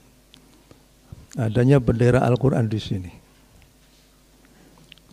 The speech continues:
Dan kita tahu bahwa Mbah Munawir itu, ulaannya itu, ulaakan Al-Quran itu langsung dari Mekah Al-Mukarramah.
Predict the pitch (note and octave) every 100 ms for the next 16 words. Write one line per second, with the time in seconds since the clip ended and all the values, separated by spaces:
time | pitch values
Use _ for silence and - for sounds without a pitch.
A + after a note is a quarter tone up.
0 | - A#2 A#2 A#2+ A#2+ A2+ B2 E3 C#3+ B2
1 | A#2+ C3 C3+ B2 A#2+ A#2 A#2 A2 A2+ -
2 | A2 - D3+ D#3 D#3+ E3+ F#3+ - - _
3 | - E3 D#3+ E3+ E3 D#3+ D#3 D3+ C3+ F#3+
4 | E3+ D#3+ D3+ D#3+ D3+ C#3 - - D#3+ D#3+
5 | F3 D#3 - E3 D3+ A#2+ A#2+ C#3+ C3 -
6 | C#3 - G#2 G#2 G#2+ G2+ - -